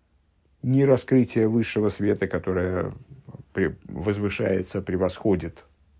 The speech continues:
объединяемые элементы бесконечно, но не про-,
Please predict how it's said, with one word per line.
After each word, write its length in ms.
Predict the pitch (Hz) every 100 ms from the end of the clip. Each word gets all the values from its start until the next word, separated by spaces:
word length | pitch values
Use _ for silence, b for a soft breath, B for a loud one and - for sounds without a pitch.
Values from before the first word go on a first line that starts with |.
| _ _ _ -
объединяемые 760 | 107 104 107 107 95 98 98
элементы 480 | 98 104 101 85 90
бесконечно, 800 | 85 87 101 101 180 185 139 123 b b b b
но 260 | - 147 - -
не 340 | - - 110 160
про-, 340 | 127 113